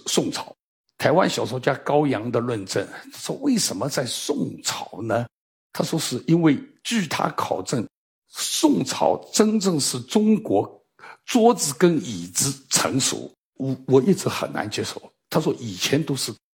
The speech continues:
这个席地而坐，聚安而食，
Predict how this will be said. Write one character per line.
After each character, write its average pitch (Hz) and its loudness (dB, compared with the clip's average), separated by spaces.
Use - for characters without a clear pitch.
这 - -2
个 117 -2
席 135 4
地 208 4
而 90 4
坐， - -2
聚 262 0
安 160 4
而 107 4
食， - 0